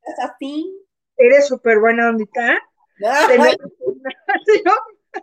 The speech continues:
Speaker 1: Que no alcanza a ver, pero que tiene muy buena memoria. David Vega Frías, acá en Puebla era secreto a voces que, ok.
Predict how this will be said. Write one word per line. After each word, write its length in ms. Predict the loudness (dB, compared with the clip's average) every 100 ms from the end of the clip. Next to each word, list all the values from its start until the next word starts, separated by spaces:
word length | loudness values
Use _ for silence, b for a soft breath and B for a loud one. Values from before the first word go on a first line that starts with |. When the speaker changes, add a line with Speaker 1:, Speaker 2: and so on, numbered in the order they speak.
| _
Speaker 1:
Que 140 | -10 -4
no 100 | 0
alcanza 540 | 0 2 0 0 0
a 40 | 2
ver, 280 | 4 2 0
pero 200 | -2 -4
que 100 | -8
tiene 240 | -6 -6
muy 200 | -6 -6
buena 320 | -4 -4 -4
memoria. 500 | -4 -4 -2 -2 -2 -8 -10 _ _ _ -20 _ _ _ _ _ _
David 300 | -2 0 2
Vega 240 | 2 2
Frías, 380 | -2 -4 -4 -4 -10
acá 220 | -12 -8
en 120 | -6
Puebla 460 | -2 -2 0 -2 -4 -6
era 340 | -4 -2 -4
secreto 460 | -6 -10 -10 -6 -6
a 40 |
voces 360 | -6 -8 -10 -10
que, 240 | -6 -6 -8 _ _ _ _ _ _ _ _ _ _ _ _ _ _ _ _ _
ok. 200 | -8 -6